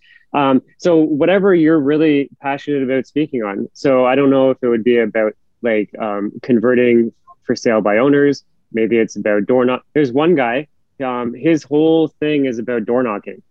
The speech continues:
That's all he's about. He's changed his name, his branding, everything is about, like, the door knocker or something. And, um, so he's doing, um, door knocking clubhouses where every night, um, he'll knock ten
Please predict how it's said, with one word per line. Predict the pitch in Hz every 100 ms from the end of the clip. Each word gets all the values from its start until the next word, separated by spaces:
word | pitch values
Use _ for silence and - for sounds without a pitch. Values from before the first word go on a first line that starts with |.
| _
That's | 117 127
all | 123 123 123
he's | 120 107
about. | 101 120 92 - _ 120
He's | 127 107
changed | - 127 131 110
his | 123 101
name, | 117 127 131
his | 123 104 -
branding, | 120 123 131 113
everything | 127 131 127
is | 120
about, | 107 117 113 107
like, | 107 95
the | 107
door | 110 113
knocker | 107 98 104 98
or | 101
something. | 107 98 104 101 _ _ _ _ -
And, | 139 131 131 127
um, | 123
so | - 135
he's | 120 135 143
doing, | 135 135 123 120 117
um, | 113 107 104 107 123 117
door | 104 120 131
knocking | 123 117 120 110 110
clubhouses | - - 135 117 104 104 110 110 107 _ _ -
where | 120 113 113 -
every | 127 127 139
night, | 117 123 117 117 _ _ _ _ _ _ -
um, | 120 107 107 110
he'll | 135 127
knock | 123 113 117 - - _
ten | - 131 135 147 151 139